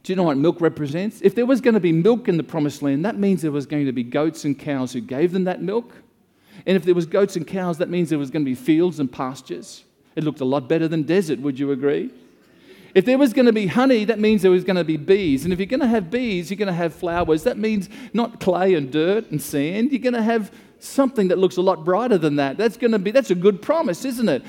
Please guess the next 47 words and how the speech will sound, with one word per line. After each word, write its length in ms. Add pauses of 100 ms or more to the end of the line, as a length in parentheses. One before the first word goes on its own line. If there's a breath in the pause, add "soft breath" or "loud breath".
(140 loud breath)
So 140
milk 400
and 120
honey 300
just 220
wasn't 260
something 340
for 160
the, 160 (200 loud breath)
it 120 (100)
represented 680
everything 600
good 260
and 160
blessing 440
that 80
God 240
wanted 260
to 80
bring. 400 (200 loud breath)
What 140
a 60
promise. 840 (1700 soft breath)
And 120
once 180
again, 240
God 240
promises 600
things 220
like 140
that 140
and 120
gives 300
you 80
things 240
like 160
that, 60
not 180
just 220
so 80
you 360
can 200
be 180
selfish 560
and 80
have 160
everything. 500